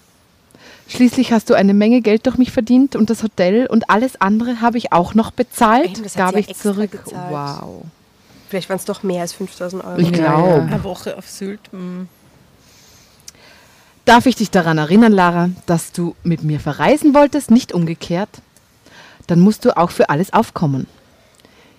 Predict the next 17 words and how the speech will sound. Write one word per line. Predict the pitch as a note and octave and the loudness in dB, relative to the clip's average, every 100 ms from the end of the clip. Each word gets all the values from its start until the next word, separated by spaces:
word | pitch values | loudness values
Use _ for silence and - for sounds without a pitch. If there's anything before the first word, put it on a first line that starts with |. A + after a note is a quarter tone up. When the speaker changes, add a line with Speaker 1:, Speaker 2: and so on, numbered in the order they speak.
| _ E4 | _ 2
Speaker 1:
Ich | E4+ - - _ | 2 -2 -10 _
bin | D4 F#4+ C4 | -2 4 4
nicht | C#3+ - | 2 0
dein | B2+ C#3 | -4 -4
Freund, | - C3 A2+ A#2 - - | -6 -8 -6 -8 -12 -10
sondern | - D#3 D3+ | -2 0 2
dein | D3 C#3 | 0 -2
Callboy. | - F#3+ G3 D#3 B2+ - - _ - - - - | 2 4 4 4 -4 -8 -16 _ -20 -20 -18 -2
Und | F#3 - | 0 2
der | G3+ A3 | 4 4
möchte | G#3+ G#3+ - | 4 0 0
im | G#3 F#3 | 0 0
Grunde | E3 G#3 A3+ - | 4 4 4 4
auch | D3+ G3+ | 0 0
nicht | G#3 G3+ - | -2 -4 -4
mehr | D3+ D3+ | -4 -4
sein. | - D3 B2+ - | -6 -6 -8 -14